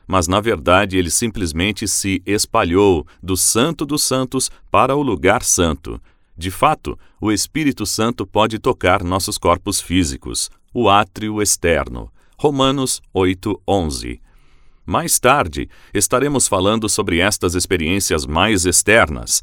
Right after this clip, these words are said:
mas neste capítulo devemos nos concentrar nas experiências que podemos ter com o Espírito Santo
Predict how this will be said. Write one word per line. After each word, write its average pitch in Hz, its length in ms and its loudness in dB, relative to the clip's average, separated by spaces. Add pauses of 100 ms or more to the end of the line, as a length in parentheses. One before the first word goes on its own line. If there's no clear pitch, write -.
(260)
mas 78 340 2
neste 92 380 0
capítulo 127 560 0 (240)
devemos 135 480 2
nos 131 180 -2
concentrar 113 760 0
nas 95 220 0
experiências 90 720 0
que 101 140 -4
podemos 107 460 0
ter 113 240 0
com 113 340 0
o 107 80 0
Espírito 139 580 -4
Santo 131 480 -2